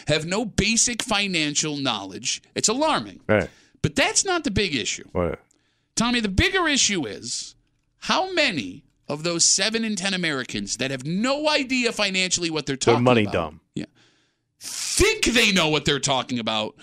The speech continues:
Speaker 1: when it comes to money. 'Cause, Tommy, if you don't, if you know you don't know,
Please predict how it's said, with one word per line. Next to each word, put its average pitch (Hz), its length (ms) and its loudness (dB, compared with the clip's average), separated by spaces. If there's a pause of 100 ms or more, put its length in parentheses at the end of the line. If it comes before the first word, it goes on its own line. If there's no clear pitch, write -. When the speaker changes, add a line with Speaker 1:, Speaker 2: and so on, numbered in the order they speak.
(180)
Speaker 1:
when 131 200 -2
it 139 140 -2
comes 117 520 -4
to 120 120 -4
money. 92 380 -12 (300)
'Cause, 269 120 2
Tommy, 330 260 2
if 262 140 -2
you 330 100 -4
don't, 392 320 2
if 240 100 -2
you 311 120 0
know 339 220 2
you 370 160 0
don't 240 240 0
know, 95 260 -6